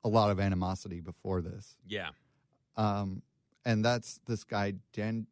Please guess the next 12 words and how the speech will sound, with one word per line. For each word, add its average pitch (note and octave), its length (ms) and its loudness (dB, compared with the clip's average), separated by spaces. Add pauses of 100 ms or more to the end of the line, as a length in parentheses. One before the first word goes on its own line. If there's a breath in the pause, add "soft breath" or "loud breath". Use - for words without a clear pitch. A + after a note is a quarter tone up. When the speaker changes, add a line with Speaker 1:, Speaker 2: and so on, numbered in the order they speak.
(120)
Speaker 1:
Daniel B2+ 540 0 (100)
Garofalo. G2 680 -4 (680)
Speaker 2:
Hmm. E2 100 -18 (300)
Speaker 1:
Uh, F2+ 240 -4
probably A2+ 340 2
no A2 140 4
relation G#2+ 440 4
to A2+ 100 -6
Janine, G2+ 560 0 (140)
Speaker 2:
Yeah. E2+ 100 -18
Speaker 1:
but, G#2+ 300 6 (800 soft breath)
um, G#2+ 460 0